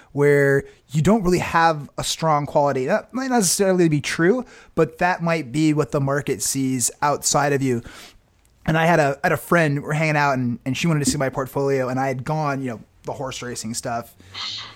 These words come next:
specialized it, and I created her this, like, little custom portfolio with, like, some portraiture and some, like, corporate stuff and a little bit of different stuff, right?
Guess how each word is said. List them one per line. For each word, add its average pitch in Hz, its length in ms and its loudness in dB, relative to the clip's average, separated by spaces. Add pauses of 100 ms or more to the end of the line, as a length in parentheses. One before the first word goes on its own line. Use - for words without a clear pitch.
specialized 151 720 2
it, 147 40 0
and 139 80 -4
I 135 120 -2
created 143 500 -2
her 139 140 2
this, 139 200 0
like, 127 200 -2
little 139 240 -2
custom - 480 -4
portfolio 127 580 -6
with, 123 100 -10
like, 113 120 -12
some 113 140 -8
portraiture 107 680 -10
and 107 140 -8
some, 110 140 -8
like, 107 140 -8
corporate 110 420 -10
stuff 107 680 -6
and 113 80 -6
a 113 40 -6
little 120 180 -6
bit 110 100 -10
of 110 40 -10
different 120 220 -10
stuff, 127 280 -8
right? 131 200 -10